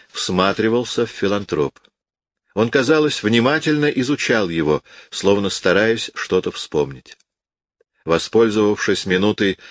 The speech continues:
когда посетители участливо расспрашивали девочку о пораненной руке, он подошёл к лежавшей в постели жене,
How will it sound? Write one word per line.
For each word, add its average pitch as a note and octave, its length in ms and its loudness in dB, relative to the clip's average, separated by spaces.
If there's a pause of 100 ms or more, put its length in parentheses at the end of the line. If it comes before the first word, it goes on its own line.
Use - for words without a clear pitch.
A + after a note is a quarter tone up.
(260)
когда F#2+ 360 2
посетители F#2+ 720 0
участливо G2 680 0
расспрашивали F#2 760 0
девочку F#2 580 -2 (280)
о E2 120 -2
пораненной F2 540 2
руке, G#2+ 380 0 (880)
он D#2+ 160 -6
подошёл F2 480 0
к - 100 -20
лежавшей E2+ 520 0
в - 100 -8
постели D#2 440 -2
жене, D2+ 420 -2